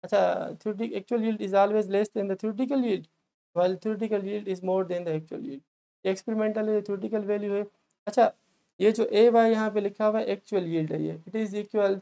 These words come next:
to पी वाई। अच्छा, पी वाई क्या होता है? देखो, Practical yield और टी वाई क्या होता है? theoretical yield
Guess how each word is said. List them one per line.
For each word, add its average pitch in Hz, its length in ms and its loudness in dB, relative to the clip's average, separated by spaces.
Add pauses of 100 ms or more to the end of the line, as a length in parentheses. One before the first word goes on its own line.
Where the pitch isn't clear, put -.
(120)
to 320 120 -2 (420)
पी 214 180 -2
वाई। 165 140 2
अच्छा, 190 240 -4
पी 233 200 -2
वाई 233 160 4
क्या 226 140 2
होता 220 220 0
है? 214 80 2
देखो, 214 300 0 (960)
Practical 240 460 2
yield 240 300 0
और 190 120 -2
टी 220 140 -4
वाई 214 180 4
क्या 214 140 2
होता 202 220 0
है? 214 100 -2
theoretical 208 460 -4
yield 226 240 -4